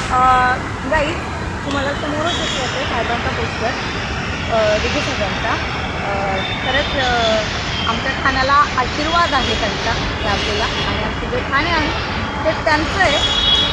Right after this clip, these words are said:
आणि आता तर, अ, तुम्हाला माहिती आहे साहेब, शिंदे साहेबांचं ठाणे. तर, अ, खूप छान वाटतं ठाण्यामध्ये, खूप आपलेपणा आहे इथे,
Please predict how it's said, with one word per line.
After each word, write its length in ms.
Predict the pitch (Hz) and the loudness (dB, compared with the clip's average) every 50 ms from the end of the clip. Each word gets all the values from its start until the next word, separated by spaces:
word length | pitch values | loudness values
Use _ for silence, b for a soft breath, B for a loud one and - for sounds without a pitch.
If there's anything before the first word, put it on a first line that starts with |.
| - - - | 0 -2 0
आणि 340 | - - - - - - - - | 0 0 0 0 -2 -2 -2 0
आता 240 | - - 277 277 254 | 2 2 4 4 4
तर, 180 | 254 269 262 254 | 4 4 4 4
अ, 300 | 262 254 247 247 247 247 247 - 254 | 4 4 4 6 4 4 2 2 2
तुम्हाला 280 | 262 285 262 269 262 269 | 2 2 2 0 0 0
माहिती 300 | 277 269 262 - - - | 0 0 0 0 0 0
आहे 100 | 240 269 277 - - 254 | 0 0 0 0 -2 -2
साहेब, 400 | 262 - 254 214 202 196 185 190 220 | -2 0 0 0 0 0 0 -2 -2
शिंदे 260 | - - 247 240 254 | -2 -2 -2 -2 -2
साहेबांचं 460 | - 220 220 - 214 202 - - 202 196 | -2 -2 0 0 -2 -2 -2 -2 -2 -2
ठाणे. 280 | - - - - - - - - - - - - - - - - - - | -2 -2 -2 -2 -2 -2 -2 -2 -4 -4 -4 -4 -4 -4 -4 -4 -4 -2
तर, 140 | 262 254 254 | 0 0 2
अ, 480 | 262 262 262 254 254 247 247 247 262 262 - - - - - - - - - - - - - | 2 4 4 4 4 2 2 2 0 0 -2 -2 -2 -2 -2 -2 -2 -2 -2 -2 -2 -4 -4
खूप 260 | - 370 370 381 - - - | -2 -2 -2 -2 -2 -2 -2
छान 220 | - - 339 349 370 | 0 0 0 2 2
वाटतं 240 | 370 339 - 285 269 | 2 2 2 2 2
ठाण्यामध्ये, 560 | 277 269 240 233 226 226 226 220 226 262 320 - - - - - - - - - - - - - | 2 2 0 0 0 0 0 0 0 0 0 -2 -2 -2 -2 -2 -4 -4 -4 -4 -4 -4 -4 -4
खूप 120 | 294 294 | -2 0
आपलेपणा 460 | 285 277 - - 285 285 285 294 294 294 | 0 0 0 0 0 0 2 2 2 2
आहे 100 | 294 - | 0 0
इथे, 300 | - - - - - | 0 -2 -2 -2 -2